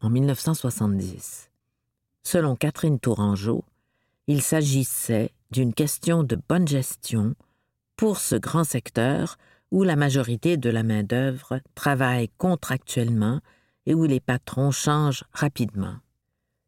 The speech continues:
Une spécificité québécoise. Au Québec, le modèle des vacances de la construction tel qu'on le connaît demeure largement incontesté. Pourtant,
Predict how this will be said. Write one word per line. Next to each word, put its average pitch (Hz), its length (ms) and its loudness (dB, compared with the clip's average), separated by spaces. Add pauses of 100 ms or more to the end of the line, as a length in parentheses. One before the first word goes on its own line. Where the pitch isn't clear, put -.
(140)
Une 131 160 2
spécificité 147 1080 -2
québécoise. 117 920 -4 (880)
Au 147 100 0
Québec, 123 640 -4 (420)
le 139 160 4
modèle 170 460 2
des 131 160 2
vacances 139 560 0
de 120 100 0
la 104 140 -4
construction 156 800 -4 (340)
tel 180 260 0
qu'on 123 220 0
le 107 140 2
connaît 95 500 -4 (600)
demeure 180 520 2
largement 135 680 2
incontesté. - 960 -4 (460)
Pourtant, - 460 -2